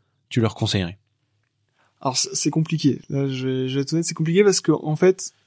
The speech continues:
Speaker 2: euh, j'ai peut-être pas assez abordé justement au cours du podcast, mais c'est pas forcément une esthétique qui me passionne. Les, les,
Speaker 1: Mm.
Speaker 2: les, l'esthétique, euh, gothique,
Speaker 1: Ouais.
Speaker 2: an-, anglais, très anglais, dix-neuvième siècle. Lovecraft, c'est jamais quelque chose qui m'a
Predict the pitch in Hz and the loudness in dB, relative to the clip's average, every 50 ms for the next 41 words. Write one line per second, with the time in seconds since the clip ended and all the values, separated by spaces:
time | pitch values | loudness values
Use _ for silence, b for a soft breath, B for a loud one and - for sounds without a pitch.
0 | _ _ - 135 131 127 123 123 123 123 123 120 120 123 127 123 - 131 127 - | _ _ 0 2 4 4 4 4 2 2 2 0 0 0 -2 -2 -2 -2 0 -2
1 | 156 151 - 139 135 135 - 143 135 135 139 147 151 - - 143 139 135 - 131 | -2 0 2 0 2 2 2 0 0 0 0 0 -2 -2 -2 -4 -4 -4 -4 -6
2 | 127 - - 135 - - 185 190 - - 160 143 139 B B B B B B B | -8 -6 -6 -4 0 2 2 2 2 4 2 2 2 B B B B B B B
3 | - - 160 233 247 - 254 - - 226 233 226 208 190 175 - - 180 180 - | 2 6 8 8 8 8 4 4 6 6 8 8 8 6 6 4 2 -2 0 0
4 | 214 214 - - - _ _ _ _ - - - 165 160 - 165 156 - - 147 | -4 -2 -4 -8 -8 _ _ _ _ -8 0 2 2 4 6 6 4 6 4 4
5 | 123 120 135 _ - - 131 131 135 131 131 131 131 131 131 127 127 123 123 135 | 2 2 -2 _ -6 -4 -2 -2 -2 -2 -4 -4 -2 -2 0 2 2 2 2 4
6 | 139 135 139 - - 143 143 - - 147 147 - - 156 151 - 147 131 131 131 | 4 4 4 6 4 2 4 6 4 4 4 4 -2 0 4 4 6 6 8 8
7 | 135 135 139 - - - 143 143 147 147 - 147 135 - - - 156 160 165 156 | 8 8 8 6 2 2 2 2 2 4 4 4 4 4 4 2 6 8 10 10
8 | 156 160 165 165 165 - 175 170 165 165 165 160 165 165 165 160 156 147 143 147 | 12 12 10 10 8 8 6 8 10 10 10 10 10 10 10 8 6 4 2 2
9 | 151 147 143 151 151 147 - - 156 151 151 147 b b b b b b b b | 2 4 4 4 2 2 2 2 2 2 0 -2 b b b b b b b b
10 | 143 151 147 - - - - - - - 170 175 - - - - - 143 135 143 | 6 6 6 4 -4 -8 -10 -4 2 6 6 6 4 2 0 2 4 6 6 6
11 | 147 170 165 - 151 - - 180 175 - - 147 143 - | 6 4 4 2 0 2 2 0 0 2 2 4 4 4